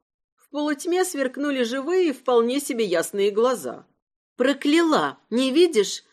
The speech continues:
На мне проклятие, которое, как мне сказали, досталось от матери. И не случайно. Ты зачала меня, чтобы избавиться от проклятия. От кого ты его получила?"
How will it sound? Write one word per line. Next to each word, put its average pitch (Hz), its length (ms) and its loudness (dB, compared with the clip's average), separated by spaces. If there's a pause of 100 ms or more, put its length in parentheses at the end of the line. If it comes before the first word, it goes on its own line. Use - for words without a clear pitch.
(120)
На 262 120 4
мне 277 200 2
проклятие, 302 680 2
которое, 208 400 4
как 214 200 -2
мне 202 200 0
сказали, 233 460 2
досталось 240 520 2
от 262 160 -2
матери. 139 600 -4 (180)
И 277 100 -4
не 294 120 0
случайно. 175 840 -2 (320)
Ты 269 200 -4
зачала 262 640 -2
меня, 175 300 -2
чтобы 220 320 2
избавиться 220 540 2
от 214 140 -8
проклятия. 233 800 -2 (340)
От - 200 -18
кого 277 360 0
ты 233 120 0
его 190 220 4
получила?" 190 800 2